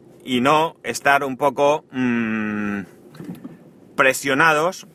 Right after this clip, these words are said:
por un apoyo de gobierno, sino que, ya digo, el que sea alcalde, pues que sea alcalde.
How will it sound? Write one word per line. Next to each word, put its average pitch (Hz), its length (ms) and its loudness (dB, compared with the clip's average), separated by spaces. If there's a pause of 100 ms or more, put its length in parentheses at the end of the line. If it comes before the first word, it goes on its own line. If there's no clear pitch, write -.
(120)
por 120 200 2
un 143 100 0
apoyo 151 420 2
de 147 100 0
gobierno, 120 600 0 (580)
sino 98 360 -6
que, 92 320 -4 (800)
ya 131 160 4
digo, 104 180 -2
el 98 80 -8
que 113 80 -2
sea 135 220 2
alcalde, 160 480 0
pues - 240 -10
que 113 80 -6
sea 143 140 2
alcalde. 90 440 -4